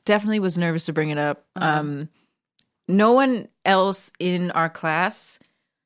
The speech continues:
Speaker 1: said, thought it was, uh, I, I don't know how to describe it. Like, there was no sense of urgency
Speaker 2: Right.
Speaker 1: from the other students,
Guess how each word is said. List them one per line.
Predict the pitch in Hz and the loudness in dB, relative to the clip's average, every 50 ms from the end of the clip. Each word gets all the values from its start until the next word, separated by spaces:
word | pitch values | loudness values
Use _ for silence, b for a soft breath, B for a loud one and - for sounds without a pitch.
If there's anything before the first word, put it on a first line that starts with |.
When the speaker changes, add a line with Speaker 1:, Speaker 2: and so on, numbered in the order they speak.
| _ _ _ _ _ _ _ _ _ _ _ _ _ _ _ _ _ - | _ _ _ _ _ _ _ _ _ _ _ _ _ _ _ _ _ -6
Speaker 1:
said, | - - - - 220 208 196 185 - - - | -4 -2 0 2 2 4 4 4 2 0 0
thought | - 185 175 175 | 2 2 2 2
it | 170 - | 2 0
was, | 160 160 160 151 160 156 170 185 196 _ - | -2 -4 -6 -6 -8 -12 -16 -20 -20 _ 0
uh, | - 180 - - | 2 2 2 2
I, | - 226 240 - | 0 -2 0 0
I | 240 | 0
don't | 240 233 | 0 0
know | 220 214 | 0 0
how | 202 190 | 0 -2
to | 180 | -2
describe | 175 165 165 - - 165 151 | -4 -4 -6 -4 -2 -2 -2
it. | 147 | -2
Like, | 147 160 160 - - _ _ - - - | -4 -4 -6 -6 -10 _ _ -20 -8 -2
there | 175 214 226 | 2 4 6
was | 247 269 262 226 | 6 4 4 2
no | 214 214 214 | 0 0 0
sense | 208 - - 196 196 - | 0 -2 -2 -2 -2 -2
of | 180 170 147 - | -4 -4 -4 -4
urgency | 170 165 165 160 - 175 170 165 - - 165 156 156 151 151 156 | -4 -4 -4 -4 -4 -6 -6 -6 -6 -6 -6 -6 -6 -6 -6 -4
Speaker 2:
Right. | 180 190 185 160 156 165 - - | -2 -2 -2 -2 -4 -6 -10 -10
Speaker 1:
from | - - 196 175 180 | -2 -2 0 0 0
the | 170 170 170 | 0 2 0
other | 160 165 190 202 | 0 0 0 -2
students, | 202 - - 233 220 233 254 262 254 - - | -4 -4 -4 -4 -4 -4 -4 -4 -6 -8 -10